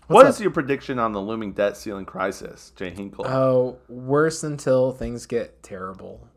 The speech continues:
Speaker 1: I don't know.
Speaker 2: He does. He, he gives us the, his Cash App sign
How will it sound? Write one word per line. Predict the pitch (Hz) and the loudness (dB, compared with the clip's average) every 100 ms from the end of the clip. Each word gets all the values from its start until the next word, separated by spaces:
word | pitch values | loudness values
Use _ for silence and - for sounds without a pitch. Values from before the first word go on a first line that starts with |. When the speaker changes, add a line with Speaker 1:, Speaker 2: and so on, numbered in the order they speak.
| _ _ _ | _ _ _
Speaker 1:
I | 117 | -14
don't | 117 92 | -14 -14
know. | 87 95 104 _ | -18 -20 -20 _
Speaker 2:
He | - | -8
does. | 95 92 90 110 | -2 -2 -2 -4
He, | 104 | -8
he | 104 104 | -8 -8
gives | 104 107 | -8 -6
us | 98 - | -8 -4
the, | 95 87 - 95 | -4 -4 -8 -12
his | 101 90 - - _ _ | -8 -8 -10 -20 _ _
Cash | - 95 - | -6 -6 -4
App | 98 - | -6 -6
sign | 98 98 | -8 -8